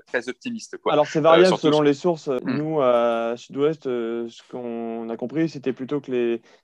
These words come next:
Speaker 2: objectifs de vente étaient aux alentours de vingt, entre, un peu plus supérieurs à vingt-trois millions d'euros, ce qui déjà est énorme, euh, considérant l'effectif.
Speaker 1: Mais ça paraît plus réaliste déjà. Mais, euh,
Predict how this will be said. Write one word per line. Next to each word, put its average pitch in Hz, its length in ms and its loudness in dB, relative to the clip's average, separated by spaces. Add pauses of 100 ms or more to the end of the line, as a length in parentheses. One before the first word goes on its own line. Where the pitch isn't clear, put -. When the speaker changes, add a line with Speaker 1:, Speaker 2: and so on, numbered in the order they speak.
(100)
Speaker 2:
objectifs 135 400 -4
de 143 100 2
vente 147 280 0
étaient 131 280 -4
aux 110 360 -6
alentours 151 460 0
de 120 460 -2
vingt, 120 180 -6
entre, 127 300 -8
un 135 80 -4
peu 156 140 -4
plus 175 200 -6
supérieurs 147 460 2
à 123 80 4
vingt-trois 127 420 -4
millions 123 300 -6
d'euros, 117 400 0 (140)
ce - 40 -20
qui 131 60 -18
déjà 131 240 -4
est 127 160 -6
énorme, 135 300 -6
euh, 113 200 -6
considérant 120 480 -8
l'effectif. - 460 -14 (380)
Speaker 1:
Mais - 60 -8
ça 110 100 -2
paraît 107 180 4
plus - 80 -2
réaliste 95 340 0
déjà. 85 220 -2
Mais, 117 240 4
euh, 117 240 4